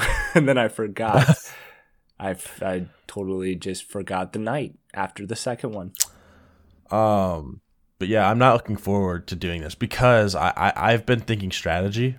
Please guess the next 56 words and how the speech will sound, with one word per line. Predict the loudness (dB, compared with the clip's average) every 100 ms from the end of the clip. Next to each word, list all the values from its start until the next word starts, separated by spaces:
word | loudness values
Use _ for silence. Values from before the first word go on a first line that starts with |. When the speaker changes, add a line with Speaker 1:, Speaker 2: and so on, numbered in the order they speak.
| -2
Speaker 2:
right? | -2
Like, | 0 2
I | 8
have | 8 8
to |
run | 4
the | 2
forty. | -2 -4 -6 -10 _
That | 2 2
sucks, | 2 -4 -4
but | -8 -8 0
I, | 0 2
I | 6
have | 6 6
to | 2
run | -8
the |
forty | -6 -8 -6
and | -2
I | -2
have | -2
to | -6
time | -4 -4
it. | -6 -14 -20 -20 _ _ -6
Um, | -2 0 0 -4 -8 -18 _
but | 4 6 4 -2
do | 0 4
I | 4 2 0
eat | -6 -2
something | 4 4 6 2 2
before | -2 2 6 8
I | 8
drink | 6 2 2
this | 0 0
forty? | 0 2 2 0 -4 _ _ _ _ _ _ _ _ _ -8
Speaker 1:
No. | -4 -4 -8 _ -10
No, | -6 -2 0 0
no, | -4 -6
no. | -8 -10 -10
You | 4 8
Speaker 2:
No, | 12 12 12
Speaker 1:
don't, | 12
Speaker 2:
I | 12
don't | 12
Speaker 1:
because |
it | 10
Speaker 2:
think | 6
so | 8 8
either, | 8 8 6
but | 6 4 4 6
then | 10
I'm | 10 10
gonna | 8 8
be | 6
so | 2 0 0 6 8 10 8
drunk. | 4 2 6 6 4 -6 -20